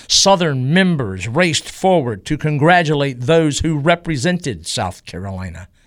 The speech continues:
An equally stunned President Buchanan believed no state could secede. But if one did,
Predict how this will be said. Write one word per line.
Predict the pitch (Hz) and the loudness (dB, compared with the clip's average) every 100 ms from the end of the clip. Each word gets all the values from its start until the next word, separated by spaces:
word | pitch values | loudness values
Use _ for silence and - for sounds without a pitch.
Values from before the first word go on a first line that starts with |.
| _ _ _ _ _ _ _ _ _ - | _ _ _ _ _ _ _ _ _ -2
An | 170 | 0
equally | 202 185 180 175 | 2 2 0 2
stunned | - - 208 202 175 165 - | 0 2 2 2 0 -2 0
President | 185 165 165 143 | 0 0 -4 -4
Buchanan | 135 151 185 180 165 147 | -4 -2 0 0 0 -2
believed | 139 151 160 143 | -2 -2 -2 -4
no | 135 165 160 | -2 0 0
state | 139 - - 190 175 - | -2 -4 -2 -2 -4 -8
could | 160 143 | -10 -8
secede. | - 175 - 247 233 123 80 71 71 _ _ _ _ _ _ _ _ | -6 -4 -2 -2 -4 -8 -12 -18 -20 _ _ _ _ _ _ _ _
But | - 98 | -12 -10
if | 90 | -6
one | 123 117 87 | -4 -2 -4
did, | 73 143 220 107 - - | -2 0 0 0 -10 -20